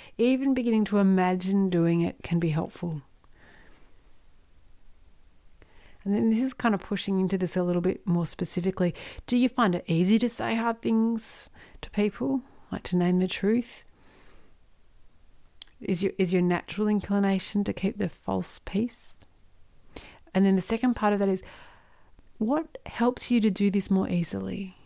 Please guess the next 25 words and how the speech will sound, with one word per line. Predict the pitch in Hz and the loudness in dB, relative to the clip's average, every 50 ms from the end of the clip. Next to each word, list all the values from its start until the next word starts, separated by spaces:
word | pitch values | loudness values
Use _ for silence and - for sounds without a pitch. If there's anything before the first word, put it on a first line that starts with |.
| _ _ - - - - - - - - - - - | _ _ -20 -20 -20 -20 -20 -20 -20 -20 -20 -18 -10
What | 269 220 214 240 262 - - - - | -4 0 2 2 2 0 -2 -10 -10
supports | - - 240 240 - - - 208 202 - - - | -4 -2 -2 -2 -2 -2 0 0 0 0 0 -2
you | 202 196 | 0 0
to | 196 180 | 2 2
live | 180 180 185 196 202 202 190 180 - - - - - - - - | 2 4 4 4 4 4 4 0 -6 -12 -18 -20 -20 -20 -10 0
into | - 202 208 208 202 - - 180 | 4 6 6 6 6 4 0 -6
peace | - - - 156 156 175 143 - - - - - - | -6 -4 -2 -2 -2 -2 -4 -6 -8 -8 -10 -10 -4
as | - 156 156 - | -2 -2 -2 -2
wholeness, | - - - 165 165 165 180 185 202 - - - - | -4 -6 -2 0 0 0 0 -2 -4 -8 -10 -4 -2
integration? | 170 165 165 196 - - - - - - - _ - - - - - 190 202 196 185 - - - - 196 190 | 0 0 0 -2 -4 -8 -12 -20 -20 -20 -20 _ -12 -12 -10 -6 -6 -6 -6 -6 -10 -12 -10 -8 -6 -6 -2
What | 180 220 - - | -2 -2 -2 -2
helps | 202 - 196 208 - - - 208 | -4 -2 -2 -2 -2 -2 -2 0
you | 202 | 0
to | 190 | 0
do | 185 - 175 165 | 0 2 2 2
this? | 160 165 175 170 - | 2 2 0 0 0
And | 185 | 0
it | 208 | 2
might | 214 214 208 | 2 2 2
be | 214 190 | 0 0
particular | - 185 202 190 - 208 196 190 | -2 -2 -2 -2 -2 -2 -2 -2
people, | - - - 208 202 - 226 226 202 | -4 -2 -2 -2 0 2 2 2 2
it | 185 | 2
might | 185 180 - | 0 -4 -4
be | - 175 170 | -4 -6 -6